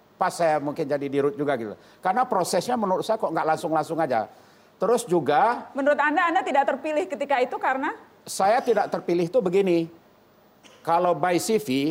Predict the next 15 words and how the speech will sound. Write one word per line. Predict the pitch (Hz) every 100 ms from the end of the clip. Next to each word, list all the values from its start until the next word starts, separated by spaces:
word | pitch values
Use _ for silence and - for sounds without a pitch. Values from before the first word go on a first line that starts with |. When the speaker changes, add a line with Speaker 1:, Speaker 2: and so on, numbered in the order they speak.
| 165 - _ _ _ -
Speaker 1:
eh, | 127 135 135 117
saya | 160 185
kan | 190 190
kompetitornya | 170 143 151 151 151 139 185
waktu | 156 -
itu | 123 170
disebut | 147 - 165
Pak | 139 120
Fahmi | 135 127 131
Mukhtar | 120 - 104 104
itu. | 101 101 98 95 - _ _ -
Dia | 123 156
G | 120 131
M | 135 143
distribusi, | 131 - 107 107 - 113